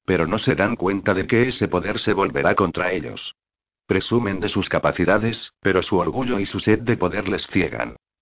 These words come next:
Algunos galácticos ya han tomado, por un tiempo, cuerpos que se parecen a los de estos hombres sin que puedan ser detectados.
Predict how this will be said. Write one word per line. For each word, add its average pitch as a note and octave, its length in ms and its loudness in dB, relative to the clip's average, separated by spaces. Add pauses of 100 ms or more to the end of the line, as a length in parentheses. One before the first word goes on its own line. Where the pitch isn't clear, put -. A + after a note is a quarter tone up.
(260)
Algunos G2 480 0
galácticos G2 580 2
ya G2 220 2
han A2 160 -4
tomado, G2+ 400 2 (100)
por A2 160 6
un D3 160 4
tiempo, A2+ 480 2 (100)
cuerpos A2+ 460 2
que A2+ 120 2
se A2 140 0
parecen A#2 420 2
a A2+ 40 -4
los F#2+ 180 -2
de E2+ 160 0
estos G2 300 0
hombres G#2+ 360 2
sin F2 200 -2
que A#2+ 120 2
puedan A2+ 340 2
ser B2 240 0
detectados. D2 720 -2